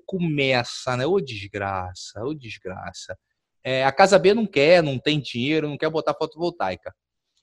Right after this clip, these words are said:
Só que o telhado da casa A não é o suficiente, eu preciso de mais três quartos do telhado da casa B. Posso? Não, gente, porque olha só, quando você invadir o módulo da casa A, da casa B, você acabou a separação, a, a,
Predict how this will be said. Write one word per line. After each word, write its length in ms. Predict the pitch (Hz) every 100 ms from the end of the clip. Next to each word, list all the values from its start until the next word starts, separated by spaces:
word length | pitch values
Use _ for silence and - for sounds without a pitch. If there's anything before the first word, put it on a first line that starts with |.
| -
Só 220 | - 247
que 140 | 247
o 40 | 233
telhado 380 | 226 208 233
da 120 | 226 208
casa 340 | 214 185 190
A 40 |
não 140 | 220 214
é 40 |
o 60 | 240
suficiente, 560 | - 285 277 262 156 175
eu 60 |
preciso 200 | 180 -
de 80 | 196
mais 240 | 190 208 -
três 300 | 214 294 -
quartos 420 | - 214 277 233
do 80 | 214
telhado 340 | 233 208 214
da 100 | 226
casa 240 | 226 247 233
B. 260 | 180 139 - _ _ _ _
Posso? 460 | 247 277 233 - 190
Não, 280 | 247 294 311
gente, 340 | 233 196 -
porque 200 | 202 196
olha 120 | 277
só, 280 | 285 254 - - _ _ _ _ _
quando 220 | - 226
você 280 | 226 220 -
invadir 520 | 285 269 277 233 170 214
o 60 |
módulo 580 | 196 190 196 190 175 170
da 160 | 165 165
casa 480 | - 175 165 147
A, 280 | 160 156 151
da 100 | 151
casa 300 | 147 151 151
B, 480 | 147 147 220 277 220
você 160 | - 240
acabou 420 | 240 330 320 294
a 40 |
separação, 580 | 294 320 302 302 349 330
a, 60 | 277
a, 540 | 240 233 240 240 233